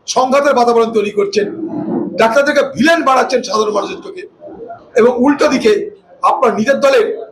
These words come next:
যে অন্তর্দ্বন্দ্ব সেটাকে সামাল দেওয়ার জন্য আপনি আরেকটা নাটক করে বলছেন মুখ্যমন্ত্রীর পদ আপনি ত্যাগ করতে পারেন। এই সমস্ত ঢপবাজি বাংলার মানুষ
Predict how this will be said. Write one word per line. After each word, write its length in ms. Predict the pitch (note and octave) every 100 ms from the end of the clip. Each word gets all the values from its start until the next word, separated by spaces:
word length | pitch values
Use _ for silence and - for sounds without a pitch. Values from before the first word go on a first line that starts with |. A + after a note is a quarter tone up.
| _ -
যে 80 | A#3
অন্তর্দ্বন্দ্ব 560 | - A#3 B3 A#3 A3
সেটাকে 260 | A3+ A3 G#3+
সামাল 360 | - G3+ G3
দেওয়ার 180 | G3 G3
জন্য 200 | F#3+ G#3+ - - _ F3
আপনি 220 | G3 A3
আরেকটা 320 | F#3+ G#3+ G#3
নাটক 280 | F3+ F3 F3
করে 120 | F3
বলছেন 280 | E3+ E3 A#3 - _ -
মুখ্যমন্ত্রীর 480 | G3 - G#3+ G3+ F3
পদ 180 | E3+ G3+
আপনি 180 | - E3
ত্যাগ 160 | D#3
করতে 260 | - - -
পারেন। 80 | - _ _ _ _ - - - - - - G3+
এই 60 |
সমস্ত 600 | - A#3+ B3+ C4 B3+ C4+ - - - -
ঢপবাজি 540 | G3 G3 A3+ A3 B3 F#3+
বাংলার 340 | F#3+ G3 G3+
মানুষ 240 | G3 A#3